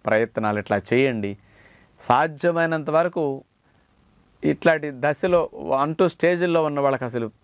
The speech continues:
పైల్స్ తగ్గుతాయి, బ్లడ్ పట్టడం ఆగిపోతుంది. మరీ డ్యామేజ్ అయ్యి ఇంతంత గెడ్డల్లాగా పిలకల్లాగా వచ్చినప్పుడు కొన్ని కండిషన్స్లో ఆపరేషన్లు తప్పదనుకుంటే అప్పుడు చేయొచ్చు. ఇలాంటిది ఇంట్లో మీరు ఆచరించగలిగితే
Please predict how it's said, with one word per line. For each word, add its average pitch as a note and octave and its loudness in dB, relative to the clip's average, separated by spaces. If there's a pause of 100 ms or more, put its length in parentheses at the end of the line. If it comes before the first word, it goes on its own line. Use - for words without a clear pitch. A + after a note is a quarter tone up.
పైల్స్ C3+ 0
తగ్గుతాయి, C3 0
బ్లడ్ A#2 0
పట్టడం B2 -2
ఆగిపోతుంది. G#2+ -6 (460)
మరీ C3 4
డ్యామేజ్ D3+ -2
అయ్యి C#3 -2
ఇంతంత B2 -4
గెడ్డల్లాగా B2 0
పిలకల్లాగా A#2 0
వచ్చినప్పుడు C#3 -6
కొన్ని A2 0 (100)
కండిషన్స్లో D#3 0
ఆపరేషన్లు A2+ -2
తప్పదనుకుంటే A2+ -6 (420)
అప్పుడు - -4
చేయొచ్చు. F#2 -8 (560)
ఇలాంటిది D#3+ 0 (180)
ఇంట్లో D#3+ 0
మీరు D#3 0
ఆచరించగలిగితే B2+ -2